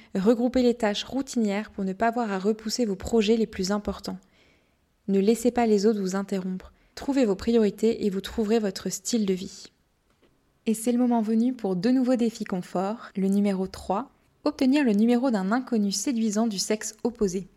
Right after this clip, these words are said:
L'objectif n'est pas de récupérer le numéro, mais de surmonter la peur de demander. Posez la question à trois personnes à la suite en cinq minutes.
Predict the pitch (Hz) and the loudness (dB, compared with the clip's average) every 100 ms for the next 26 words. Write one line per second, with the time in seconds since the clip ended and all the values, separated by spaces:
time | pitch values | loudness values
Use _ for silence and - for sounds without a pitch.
0 | _ _ _ _ _ _ 214 196 214 220 | _ _ _ _ _ _ 2 4 2 0
1 | 226 190 180 180 190 190 190 208 202 208 | -2 0 0 2 0 0 -2 0 2 4
2 | 190 185 185 226 185 180 - - 240 220 | 4 2 2 2 2 0 -2 0 2 2
3 | 214 202 185 208 190 180 180 180 175 - | 0 -2 0 0 0 -2 -2 -4 -8 -12
4 | _ _ - 233 247 233 226 - 277 202 | _ _ 0 2 4 2 0 -2 -4 -4
5 | - 311 311 262 - 262 226 190 - - | -2 0 2 0 0 0 0 0 -4 -6
6 | 247 - 185 165 - 277 220 196 196 - | -8 -8 -8 -6 -4 -2 0 -2 -4 -10